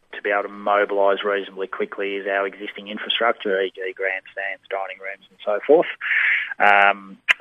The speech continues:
so, yeah, so we really are probably only holding out, you know, some very, um, I guess, faint hope potentially that, um, I think they've made some decisions up until about the eighteenth of October in the, in the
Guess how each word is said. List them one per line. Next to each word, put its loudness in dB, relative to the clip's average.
so, 10
yeah, 10
so 2
we 10
really 10
are 10
probably 2
only -2
holding 2
out, -4
you -6
know, -2
some -10
very, 0
um, -10
I -4
guess, -4
faint 4
hope 2
potentially 2
that, -2
um, -4
I 4
think 8
they've 8
made 10
some -4
decisions 2
up 8
until 4
about 8
the 6
eighteenth 8
of 0
October 6
in 0
the, 4
in -6
the -6